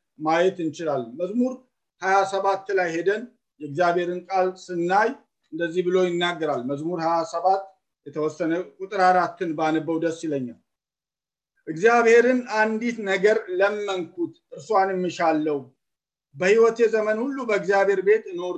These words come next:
ዘንድ፣ እግዚአብሔርን ደስ የሚያሰኘውን አይ ዘንድ፣ መቅደሱንም እመለከት ዘንድ" ብሎ ይናገራል። ይሄ ዝማሬው ከላይ ርዕስ ሲሰጠው ሳይቀባ በፊት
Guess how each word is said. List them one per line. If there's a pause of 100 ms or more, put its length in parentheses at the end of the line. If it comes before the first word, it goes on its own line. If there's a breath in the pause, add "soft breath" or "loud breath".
ዘንድ፣ (180)
እግዚአብሔርን
ደስ
የሚያሰኘውን
አይ
ዘንድ፣ (420)
መቅደሱንም (340)
እመለከት
ዘንድ"
ብሎ
ይናገራል። (160)
ይሄ (560)
ዝማሬው
ከላይ
ርዕስ
ሲሰጠው
ሳይቀባ (140)
በፊት